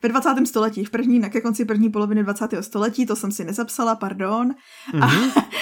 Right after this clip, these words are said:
Speaker 1: a i, i to psal jako takovou jako obžalobu bezohledný vědy. V tom, že vlastně vědecký pokrok jde na úkor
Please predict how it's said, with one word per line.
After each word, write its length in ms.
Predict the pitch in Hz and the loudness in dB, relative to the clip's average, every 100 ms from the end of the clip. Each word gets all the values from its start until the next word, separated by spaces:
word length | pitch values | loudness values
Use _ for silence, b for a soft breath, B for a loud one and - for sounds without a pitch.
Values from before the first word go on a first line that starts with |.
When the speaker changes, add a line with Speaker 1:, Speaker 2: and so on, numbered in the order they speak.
| B B - | B B 0
Speaker 1:
a 440 | 311 220 214 214 214 B - | 4 4 4 2 0 B 0
i, 160 | 226 220 | 4 4
i 180 | 214 214 | 2 0
to 100 | 240 | 0
psal 240 | - 240 | 2 2
jako 160 | 247 254 | 2 0
takovou 280 | 247 269 269 | 0 2 2
jako 200 | 262 285 | 2 -2
obžalobu 920 | 233 226 240 254 233 226 254 254 240 | 2 4 4 4 2 2 2 0 0
bezohledný 880 | 202 240 - 247 247 226 262 254 247 | 0 0 2 2 2 4 6 6 4
vědy. 480 | 233 226 214 175 - b b b | 4 4 4 0 -6 b b b
V 60 | |
tom, 160 | 233 240 | 4 4
že 120 | 262 | 6
vlastně 320 | 247 240 247 | 2 2 2
vědecký 400 | 233 233 240 254 | 2 2 2 -2
pokrok 380 | 233 220 240 220 | 0 0 0 0
jde 280 | 202 226 226 | 0 2 2
na 140 | 214 | 0
úkor 560 | - 214 214 214 214 214 | 0 -2 0 2 2 0